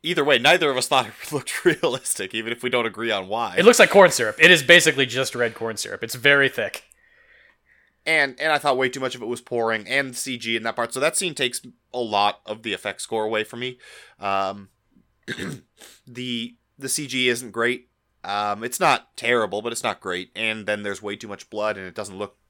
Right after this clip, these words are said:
Speaker 1: that realistic. I also think the sauna looks very anachronistic in a way that I don't like.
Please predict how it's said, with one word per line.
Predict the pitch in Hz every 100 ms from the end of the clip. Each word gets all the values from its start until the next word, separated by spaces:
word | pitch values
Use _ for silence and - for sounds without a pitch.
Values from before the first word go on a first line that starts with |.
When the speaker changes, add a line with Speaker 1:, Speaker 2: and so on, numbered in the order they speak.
| _
Speaker 1:
that | - 107
realistic. | 113 107 110 - 104 - - - - - -
I | 120
also | 123 - 113
think | 127 123
the | 101
sauna | 117 117 120 117 117 _ _ _
looks | 110 107 - - _ _ - 95
very | 95 104 104 117 131 120
anachronistic | 110 107 - 104 101 98 104
in |
a | 98
way | 98 101
that | 95 - -
I | 110
don't | 107 104 104 _ 113
like. | 120 131 -